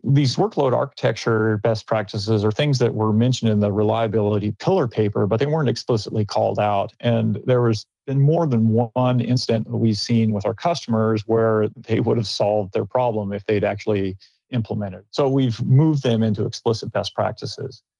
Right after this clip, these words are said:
The other thing that really has changed is the Amazon's Builders Library was released last year, which has a lot of content that's written by those principal engineers. And while I had existing relationships with them, Seth, you know, literally worked with them,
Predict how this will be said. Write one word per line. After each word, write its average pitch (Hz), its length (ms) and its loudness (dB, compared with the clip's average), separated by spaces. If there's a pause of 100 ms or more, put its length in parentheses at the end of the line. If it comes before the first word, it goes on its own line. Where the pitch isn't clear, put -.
(280)
The 127 220 0
other 185 220 2
thing 120 260 0
that 110 180 0
really 117 680 2 (100)
has 113 160 -12
changed 131 640 -2
is 104 320 2
the 107 120 -6
Amazon's 120 380 0 (300)
Builders 139 360 -2
Library 98 480 -2
was 101 220 -4
released 104 380 -2
last 98 340 -2
year, 101 440 -2
which 107 180 0
has 117 160 0
a - 20 0
lot 110 160 2
of 113 60 -8
content 107 420 -6
that's - 220 -20
written 208 180 -4
by 101 140 -2
those - 160 -10
principal 104 400 -12
engineers. 104 680 -2
And 107 340 -4 (440)
while 120 220 0
I 143 120 0
had 120 380 -2
existing 117 320 -2
relationships 113 640 0
with 110 160 0
them, 110 240 -2
Seth, 120 520 -4
you 113 80 0
know, 107 240 0
literally 120 440 0
worked 110 280 -2
with 104 120 -6
them, 113 200 2